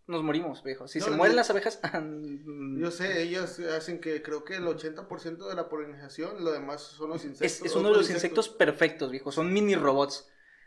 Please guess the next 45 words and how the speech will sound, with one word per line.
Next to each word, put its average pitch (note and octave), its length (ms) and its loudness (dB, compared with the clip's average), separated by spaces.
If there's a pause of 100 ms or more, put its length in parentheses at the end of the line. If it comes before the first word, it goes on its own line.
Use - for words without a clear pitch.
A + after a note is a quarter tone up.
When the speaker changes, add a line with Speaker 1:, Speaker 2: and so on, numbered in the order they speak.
(160)
Speaker 1:
de C#3 180 0
los C3 200 -4
ovnis. C#3+ 220 -6
Speaker 2:
La C#3 160 -10
tra-, D#3 180 -4
de E3 260 -2
verdad D#3 300 0
sacamos F#3+ 340 -4
mucho F#3 320 -6
provecho E3+ 580 -2 (240)
para E3 220 4
lo D#3 260 0
que C#3 180 -6
ellos E3+ 340 -8
saca-, D#3+ 300 -8
en C#3 160 -8
verdad C#3+ 240 -10
sacan D3+ 260 -8
provecho. D3 200 2
Speaker 1:
Exactamente. D3 480 0 (640)
Speaker 2:
Ellos F3+ 220 -2
podrían, E3+ 520 -2
como, D3 300 -8
o D#3 40 -6
sea, F#3 100 2
está F3+ 200 -2
en A3+ 80 2
la, A#3+ 40 10 (160)
en F#3+ 80 -4
la F#3+ 140 0
película, F#3+ 380 -4 (160)
hay F3 100 0
películas G#3 480 0
de G3 140 2
esto. G3+ 400 -2
Speaker 1:
<laughs> E3 100 -8
Sí. F#3+ 320 4
Speaker 2:
Ellos G3+ 200 0
Speaker 1:
Ah, A3+ 140 12
bueno. A3+ 200 12
Speaker 2:
no C4+ 80 8
necesitan B3 440 4
tanta A3+ 300 -2
miel, F#3+ 460 -8
Speaker 1:
Ujú. D#3 220 -10